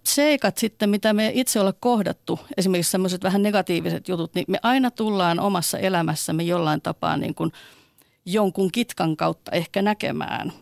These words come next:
Erä-, joku ihminen, joka ärsyttää, tunnetila, joka herää jostain asioista.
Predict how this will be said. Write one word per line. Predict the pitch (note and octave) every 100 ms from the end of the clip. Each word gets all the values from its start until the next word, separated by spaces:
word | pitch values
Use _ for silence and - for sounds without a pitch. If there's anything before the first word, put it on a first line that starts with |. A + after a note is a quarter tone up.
| -
Erä-, | F#3+ F#3 -
joku | E3 F3
ihminen, | E3 G#3 F#3+
joka | F#3+
ärsyttää, | F#3 F#3+ F#3 F3+ - _ F#3+ F3 -
tunnetila, | - G#3+ F3 - F#3 E3
joka | - D3+ -
herää | G3 F#3+ F3+
jostain | F3+ E3+ F3+ E3
asioista. | E3+ F#3 E3+ D#3+ E3 -